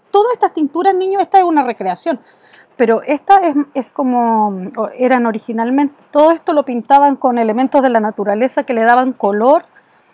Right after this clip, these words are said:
a las cosas. No iban a, a la librería a comprar tintas de colores, tinte,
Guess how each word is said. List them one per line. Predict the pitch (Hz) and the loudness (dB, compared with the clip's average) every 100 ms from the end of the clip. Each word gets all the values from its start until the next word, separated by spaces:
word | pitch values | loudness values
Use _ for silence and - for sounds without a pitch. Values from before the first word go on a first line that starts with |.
| _ _ | _ _
a | - | 0
las | 302 285 | 0 -2
cosas. | - 381 339 160 147 _ _ _ - | -2 -2 -2 -8 -16 _ _ _ -12
No | 233 214 | -4 -2
iban | 208 240 311 320 | -2 0 2 4
a, | 311 311 311 302 | 4 4 4 2
a | 277 - 240 | 0 -2 0
la | 226 | 2
librería | 220 226 214 247 285 | 0 -2 -2 2 2
a | |
comprar | 294 277 285 | 2 -2 -6
tintas | 247 349 311 - - _ _ _ _ _ _ _ _ | -6 -4 -4 -6 -12 _ _ _ _ _ _ _ _
de | 214 226 | -10 -6
colores, | 247 254 277 233 | -2 0 0 -2
tinte, | - 285 262 277 269 262 247 | -4 -6 -4 -2 -2 -4 -6